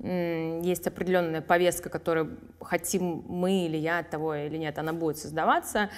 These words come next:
но, э, помимо этого есть, э, еще и другая точка зрения на искусство. Я щас говорю там, да, исключительно про искусство, про кино,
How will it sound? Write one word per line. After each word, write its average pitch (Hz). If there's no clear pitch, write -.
но, 202
э, 175
помимо 190
этого 180
есть, 185
э, 165
еще 180
и -
другая 175
точка 220
зрения 190
на 175
искусство. 185
Я 165
щас 175
говорю 185
там, 156
да, 170
исключительно 180
про 165
искусство, 202
про 160
кино, 208